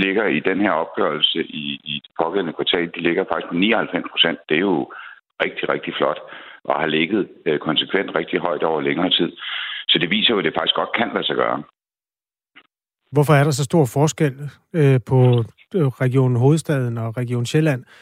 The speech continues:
Speaker 2: og så, øh, den øverste del af Jylland?
Speaker 1: Jamen, det er også svært, øh, for mig at forstå, fordi når det kan lade sig gøre et sted, og i øvrigt nogle af de andre regioner ligger også, øh, flot til, så skulle man jo tro,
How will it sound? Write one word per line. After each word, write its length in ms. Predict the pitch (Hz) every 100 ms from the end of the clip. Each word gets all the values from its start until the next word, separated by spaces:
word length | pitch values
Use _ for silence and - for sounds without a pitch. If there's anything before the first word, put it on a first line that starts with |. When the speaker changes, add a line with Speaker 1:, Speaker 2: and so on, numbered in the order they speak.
| - _ -
Speaker 2:
og 80 | 131 143
så, 40 |
øh, 360 | 139 135 123 113 - -
den 100 | 127
øverste 340 | 156 127 -
del 180 | 151 135
af 40 |
Jylland? 360 | 127 143 151 131 - _ _ _ _ _ - - - - - -
Speaker 1:
Jamen, 240 | 87 82 80
det 80 | 92
er 60 | 101
også 120 | - 131
svært, 240 | 127 - - 95
øh, 160 | 104 95 107
for 80 | 92
mig 100 | 98
at 100 | 117
forstå, 220 | 101 113 113 90
fordi 160 | 110 101
når 120 | 95
det 120 | 90 98
kan 100 | 90
lade 120 | 90
sig 100 | -
gøre 320 | 95 113 107
et 120 | 110 -
sted, 160 | 107 98 80
og 80 |
i 80 | 85 90
øvrigt 200 | 107 95
nogle 160 | 92
af 60 | 90
de 120 | 67
andre 140 | 87 98 87
regioner 360 | 80 80 92 85
ligger 160 | 78 69 78
også, 200 | - 113 95
øh, 80 | -
flot 200 | 76 85 -
til, 140 | 87 92 _ - - - _ -
så 100 | - 110
skulle 200 | 123 110
man 100 | 87
jo 80 | 85
tro, 100 | 120